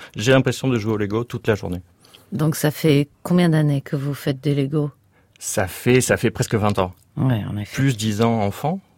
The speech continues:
Speaker 1: et trente ans.
Speaker 2: Guillaume Hitt, à voir votre exposition à Paris, La Chasse aux Brigands,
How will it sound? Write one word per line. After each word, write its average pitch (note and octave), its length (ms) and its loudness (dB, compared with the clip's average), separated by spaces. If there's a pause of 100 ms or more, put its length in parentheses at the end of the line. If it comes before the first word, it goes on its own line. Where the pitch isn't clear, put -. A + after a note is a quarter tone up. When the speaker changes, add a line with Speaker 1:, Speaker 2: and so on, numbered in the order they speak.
(160)
Speaker 1:
et - 40 -18
trente F2+ 280 -10
ans. E2 120 -12 (760)
Speaker 2:
Guillaume G3 460 6
Hitt, F3+ 320 4 (220)
à F3+ 120 6
voir E3 520 4 (460)
votre F3+ 220 4
exposition D#3 840 2 (120)
à D#3+ 100 4
Paris, D3+ 480 4
La E3 180 4
Chasse - 340 2
aux E3 40 4
Brigands, D#3+ 480 4